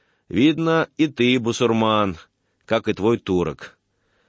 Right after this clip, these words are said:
Согласен ли играть три игры? Проиграю, плачу за каждую тысячу золотом, а выиграю из трех одну, отдашь мне свою машину».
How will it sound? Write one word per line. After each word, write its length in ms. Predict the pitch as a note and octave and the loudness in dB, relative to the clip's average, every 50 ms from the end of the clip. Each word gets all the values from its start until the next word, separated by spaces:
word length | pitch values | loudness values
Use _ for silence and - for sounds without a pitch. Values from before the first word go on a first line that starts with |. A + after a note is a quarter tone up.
| _ _ _ _ _ _ _ _ | _ _ _ _ _ _ _ _
Согласен 640 | - - C#3 D#3+ F3 G3+ A3 G#3+ G3+ - G3 F#3+ | -4 -2 0 2 4 4 4 4 2 2 2 2
ли 220 | F#3 F#3 F#3 F3+ E3+ | 4 4 4 4 4
играть 520 | D3+ E3 E3 F3 E3 D3+ - - - - _ _ | 4 4 4 4 4 2 0 -8 -12 -12 _ _
три 280 | - D3+ D#3 D#3+ D#3 D#3 | 0 2 4 4 4 4
игры? 380 | D3+ C3+ A#2 F#2 D2 - - _ _ _ _ _ _ _ _ _ _ _ _ _ _ _ _ _ _ | 4 2 0 0 -4 -8 -14 _ _ _ _ _ _ _ _ _ _ _ _ _ _ _ _ _ _
Проиграю, 840 | A2 G#2+ A2+ A2 G#2 F#2 G2+ G#2 A#2 C3 D3+ E3 F3 F3 E3 E3 - _ _ _ _ _ _ _ _ | 0 2 2 2 2 0 2 2 4 4 4 2 0 -2 -4 -6 -10 _ _ _ _ _ _ _ _
плачу 460 | - A2+ D3 D#3+ D3 - G#3+ A3 G#3 | 0 2 2 2 2 0 -2 -2 0
за 180 | D#3 C#3+ D#3+ | 2 0 0
каждую 800 | C#3 - - F3 F3+ F#3 F3+ E3 D#3 D#3 F3+ F3 F3 E3+ E3 D3+ - _ _ _ | 0 0 2 2 2 4 2 0 0 0 2 4 4 4 2 -2 -6 _ _ _
тысячу 480 | _ F3+ F3 - - D#3+ C#3 - - D#3+ | _ -4 -2 0 -2 -2 -2 0 0 0
золотом, 640 | C#3+ C3 C3 D3+ C3 G2+ F2 D#2+ - D2+ C2+ C2 - - _ _ _ _ _ _ _ _ _ | -2 2 2 2 2 2 0 -2 -6 -12 -16 -16 -18 -20 _ _ _ _ _ _ _ _ _
а 160 | - D2 D2+ | -4 -4 -2
выиграю 680 | D#2+ E2+ F#2 G2 A2 A#2 C3+ D#3 F3+ F#3+ F#3+ F#3+ F#3 F3 - _ _ _ _ _ _ _ _ _ | -2 -2 0 0 0 0 0 2 4 4 4 2 0 -4 -8 _ _ _ _ _ _ _ _ _
из 220 | - C#3 C#3+ - - | 0 2 2 2 0
трех 300 | - E3+ D#3+ D3 - - | 2 2 2 2 4 2
одну, 500 | D#3 D3+ D3 D#3 D#3+ D#3+ D#3+ D#3 D#3 - _ _ _ _ _ _ _ _ | 0 0 2 0 2 2 2 0 -2 -4 _ _ _ _ _ _ _ _
отдашь 440 | - F3+ F3+ F#3 A3 G#3+ F#3 - - | -2 -2 0 2 2 2 2 2 0
мне 180 | D#3+ D#3+ D#3+ C#3 | 0 0 0 0
свою 320 | - - C#3 C#3+ C#3+ C3+ | 0 2 2 4 4 4
машину». 500 | C3 C#3 C3+ - - F#2 D2 C#2 C2+ | 4 2 0 0 -2 -4 -6 -6 -10